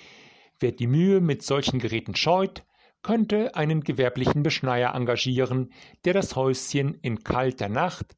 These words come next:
in eine tief verschneite Berghütte verwandelt. Nachbarneid ist garantiert, die mittelständische Wirtschaft profitiert.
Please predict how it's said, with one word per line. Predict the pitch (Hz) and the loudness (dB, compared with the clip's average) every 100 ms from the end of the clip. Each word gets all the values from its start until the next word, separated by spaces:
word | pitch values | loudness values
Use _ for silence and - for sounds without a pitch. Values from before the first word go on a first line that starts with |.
| _ - - - | _ -20 -20 -6
in | 175 208 220 | 0 0 -2
eine | - 131 139 143 143 | -4 -2 0 -2 -2
tief | - 170 180 - - - - | 0 2 2 -2 -14 -20 -8
verschneite | - 113 - 117 110 120 135 | -2 0 0 -2 -2 -2 -2
Berghütte | 123 123 - 127 120 | 0 -2 -2 -4 -4
verwandelt. | - 107 107 101 92 - - _ - - - - - | -4 -4 -4 -4 -4 -6 -16 _ -20 -20 -20 -20 -10
Nachbarneid | 101 127 - - 127 120 120 120 | -4 -2 -4 -4 -2 0 -2 -4
ist | - - | -6 -6
garantiert, | 123 120 - 139 139 139 - - _ _ _ - - _ - | -4 -4 -4 -2 0 0 -4 -20 _ _ _ -20 -20 _ -6
die | 104 | -4
mittelständische | 131 202 - 156 156 156 165 113 | -2 0 0 0 0 0 0 -2
Wirtschaft | 110 143 - - | -2 -4 -6 -6
profitiert. | 110 - - 139 113 - | -6 -6 -6 -2 -4 -6